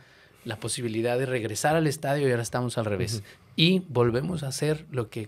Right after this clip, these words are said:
Speaker 1: cuando yo era niño.
Speaker 2: Ujú.
Speaker 1: Volvemos a hablar como amigos,
Speaker 2: Ujú.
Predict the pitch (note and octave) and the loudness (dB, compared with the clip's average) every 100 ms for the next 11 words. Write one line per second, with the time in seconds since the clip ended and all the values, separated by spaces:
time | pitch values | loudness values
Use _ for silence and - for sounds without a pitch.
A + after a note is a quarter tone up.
0 | - G#2+ G2+ G2 G#2 A2 G#2+ G2+ F#2 - | -8 -6 -4 -4 -4 -4 -4 -6 -8 -16
1 | - - _ - F#2 F2+ - - G#2+ G#2 | -20 -20 _ -20 -20 -20 -20 -10 -4 -2
2 | G#2 A#2+ B2 G2 G#2 A2 A#2 A#2 G#2 F#2+ | 0 -2 -2 -4 -2 -4 -4 -6 -6 -4
3 | B2 F3 F3+ - - B2 - | -4 -4 -8 -10 -10 -10 -8